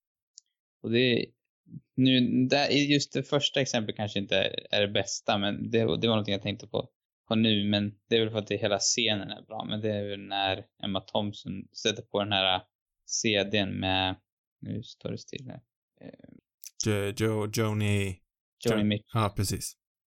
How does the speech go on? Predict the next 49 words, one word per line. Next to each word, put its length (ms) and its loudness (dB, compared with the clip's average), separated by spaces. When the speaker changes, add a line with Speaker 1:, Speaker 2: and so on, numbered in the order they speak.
Speaker 1:
Det 60 0
är 40 2
ju 60 2
en 60 0
bra, 220 2
men 120 4
det 80 4
är 80 6
mycket 180 2
för 60 -2
att 60 -4
det 60 2
är 40 0
en 60 -4
bra 180 4
scen. 460 -2
Speaker 2:
Mm. 200 6
Speaker 1:
Kanske 160 2
inte 120 -4
så 120 -8
mycket 200 -10
för, 140 -2
till 140 0
låten, 440 2
för 80 2
den 80 4
har 120 4
jag 100 4
egentligen 320 -2
ingen 240 0
personlig 520 0
relation 560 -2
till. 140 -16
Ehm, 460 -2
men 160 2
det 100 4
är 40 4
ändå 160 2
stark, 640 -2
liksom, 300 -16
scen. 260 -2
Speaker 2:
Mm. 240 4
Speaker 1:
Den 100 -2
andra 380 4
är 180 4
ju 80 2
den 160 0
där, 180 2
eh, 160 0